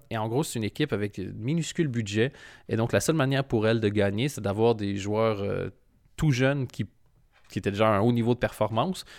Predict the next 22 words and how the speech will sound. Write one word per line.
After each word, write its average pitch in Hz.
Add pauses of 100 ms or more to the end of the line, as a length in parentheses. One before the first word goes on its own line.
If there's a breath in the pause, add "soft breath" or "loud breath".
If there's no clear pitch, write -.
(180 loud breath)
Parce -
qu'après 107
ça, 147
il 139
n'y 123
avait 104
pas 127
les 131
moyens 120
de -
se 117
le 101
payer. 110
Puis -
ils 107
devaient 107
l'échanger 107
contre 104
d'autres 101
jeunes. 110
Et 101
voilà. -